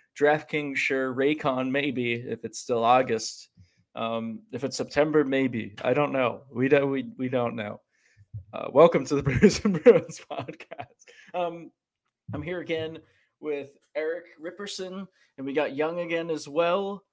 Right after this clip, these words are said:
And this time around, we're gonna be talking, i-, if you listen to the last episode, we teased it a, a hell of a lot.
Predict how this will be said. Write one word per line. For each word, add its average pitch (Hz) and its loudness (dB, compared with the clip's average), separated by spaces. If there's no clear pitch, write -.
And 143 0
this 165 -12
time 175 -2
around, 165 0
we're 170 -4
gonna 156 -4
be 156 -8
talking, 151 -8
i-, 147 -8
if 151 -10
you 175 -2
listen 190 -4
to 151 -2
the 143 -2
last 135 0
episode, 117 -6
we 117 -8
teased 131 -8
it 110 -6
a, 110 -6
a 107 -10
hell 135 -4
of 117 -4
a 117 -8
lot. 92 -8